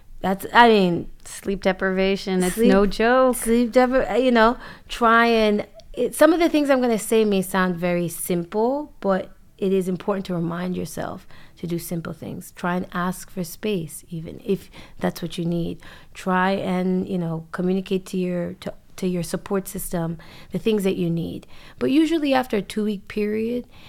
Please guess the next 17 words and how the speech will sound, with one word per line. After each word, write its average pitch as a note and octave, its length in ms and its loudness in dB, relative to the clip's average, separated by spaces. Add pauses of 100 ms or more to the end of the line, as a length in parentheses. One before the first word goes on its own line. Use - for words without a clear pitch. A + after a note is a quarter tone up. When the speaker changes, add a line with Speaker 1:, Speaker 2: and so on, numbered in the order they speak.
(160)
Speaker 1:
if, - 200 -4 (180)
if F3 160 -4
a F#3+ 120 -2
lot G3 320 4
of G3+ 140 0
these F#3 220 0
symptoms F#3+ 500 -2
still F3+ 580 -2
persist, - 720 -4 (360)
then G3 220 2
hey, E3+ 400 -2
then G3+ 240 0
we G3 100 2
have F#3 160 0
to, F3 260 0
you F3+ 100 -2
know, E3 140 -6